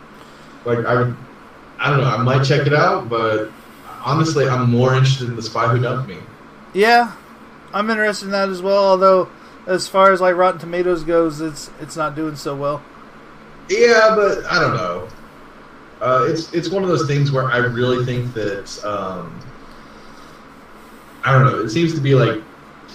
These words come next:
Speaker 1: chick flicks don't seem to do well on Rotten Tomatoes in general. This is definitely, like, a girl comedy.
Speaker 2: Yeah.
Speaker 1: It really looks like something that I really want to, uh, I, I really wanna take, like, Sarah on a date with.
Speaker 2: Yeah.
Speaker 1: Let's do that.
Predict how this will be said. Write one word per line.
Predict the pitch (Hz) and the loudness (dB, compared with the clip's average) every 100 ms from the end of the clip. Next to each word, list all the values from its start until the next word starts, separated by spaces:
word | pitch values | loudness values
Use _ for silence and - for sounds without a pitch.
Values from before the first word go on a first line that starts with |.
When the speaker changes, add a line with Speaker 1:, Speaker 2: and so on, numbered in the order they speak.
| - | -12
Speaker 1:
chick | - 151 147 | -6 -6 -6
flicks | - 131 127 - | 0 2 2 -2
don't | - 127 | -4 -4
seem | 120 123 117 | -2 -2 -2
to | |
do | 107 113 113 | -2 -2 0
well | 117 113 113 113 113 | 0 2 0 -2 -6
on | 107 | -6
Rotten | 113 113 | -6 -6
Tomatoes | 110 107 107 107 | -6 -4 -2 -2
in | 98 | -6
general. | 98 98 120 135 135 - - - - - - - - - - | -8 -6 -4 -2 -2 -6 -18 -20 -20 -20 -20 -20 -20 -18 -8
This | 120 | -4
is | 113 107 | -4 -2
definitely, | 117 120 113 110 | 0 0 0 0
like, | 107 | -2
a | |
girl | 104 104 101 | -2 -4 -2
comedy. | 107 104 113 120 120 - - | -4 -4 -2 -2 -4 -8 -4
Speaker 2:
Yeah. | 180 170 143 135 - 247 - - - | 2 2 0 -6 -6 -4 -4 -8 -2
Speaker 1:
It | |
really | 165 185 | 4 6
looks | 175 175 | 6 4
like | 151 | 2
something | 135 139 131 127 | 2 2 2 2
that | 120 | 2
I | |
really | 117 117 123 120 | 0 0 0 0
want | 117 117 117 | 0 -2 -2
to, | 113 110 107 104 | -6 -4 -2 -2
uh, | 101 98 - - - - - - - - - - - | -2 -4 -4 -6 -10 -14 -20 -20 -20 -20 -20 -16 -10
I, | 110 135 | -2 2
I | |
really | 143 143 | 4 4
wanna | 139 131 | 4 2
take, | 127 123 117 117 | 2 0 -2 -6
like, | 104 | -8
Sarah | - 113 110 | -4 -2 -2
on | 104 95 | -4 -4
a | |
date | 98 95 - | -4 -4 -6
with. | - - - - - - - - - - - - - | -10 -12 -16 -20 -20 -20 -20 -20 -20 -20 -20 -20 -8
Speaker 2:
Yeah. | 180 175 | 0 2
Speaker 1:
Let's | 170 170 | 2 -2
do | 180 | -6
that. | - | -8